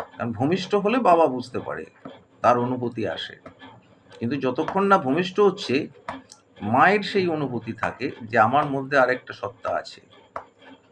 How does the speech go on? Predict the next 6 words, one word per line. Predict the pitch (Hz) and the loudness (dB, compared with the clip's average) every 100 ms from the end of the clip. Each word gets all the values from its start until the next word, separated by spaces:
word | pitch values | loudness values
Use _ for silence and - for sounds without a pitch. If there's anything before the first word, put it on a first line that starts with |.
| _ - - - _ | _ -20 -20 -20 _
এবং | 107 127 | -4 -4
সেই | 131 147 151 | -4 -4 -4
সত্তাটা | 151 127 - - 160 | -2 -4 2 4 4
আমাকে | 151 151 151 110 | 2 0 0 2
জানান | 123 151 143 | 2 2 -2
দিচ্ছে | 101 - - | -8 -10 -14